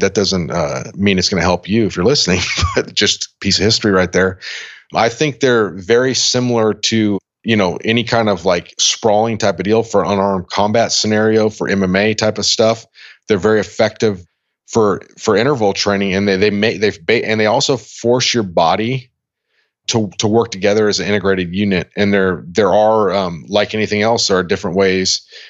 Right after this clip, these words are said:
to increase intensity here. You can, you know, you can do, so do, you can do an eight count burpee. You can do,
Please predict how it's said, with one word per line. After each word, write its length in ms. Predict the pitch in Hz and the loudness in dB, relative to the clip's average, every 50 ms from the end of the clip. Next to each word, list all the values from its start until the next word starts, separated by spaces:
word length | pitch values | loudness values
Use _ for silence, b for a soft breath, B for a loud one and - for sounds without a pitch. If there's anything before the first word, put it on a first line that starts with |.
| B B B - | B B B -2
to 120 | - 131 | 0 0
increase 360 | 117 101 - 113 113 101 - - | 0 0 0 0 0 0 0 -2
intensity 560 | 92 90 110 120 123 - - 90 95 98 90 | -2 0 0 0 0 -2 -4 -4 -2 -2 0
here. 220 | 87 110 120 101 | 0 2 2 2
You 140 | 92 92 90 | 0 -2 -2
can, 220 | - 95 92 90 | -4 -2 -2 -2
you 120 | 85 90 92 | 0 0 0
know, 260 | 92 87 85 78 - - | 0 0 -2 -4 -8 -12
you 240 | - 76 95 95 90 | -10 -8 -6 -6 -6
can 320 | - - - - - 92 | -8 -10 -12 -10 -8 -4
do, 120 | 90 95 | -2 -2
so 200 | 80 - - 104 | 0 2 2 2
do, 260 | 92 95 104 101 90 - | 2 2 2 2 2 0
you 100 | - 95 | 0 0
can 100 | 98 101 | 2 2
do 80 | 98 98 | 2 2
an 60 | - | 2
eight 240 | - 107 117 110 - | 2 2 0 0 -2
count 240 | - 104 90 85 - | -2 -2 0 0 0
burpee. 240 | - 92 82 92 90 | -2 -2 -2 -2 -4
You 40 | 85 | -2
can 80 | 92 | -2
do, 180 | 90 92 92 90 | 0 0 0 0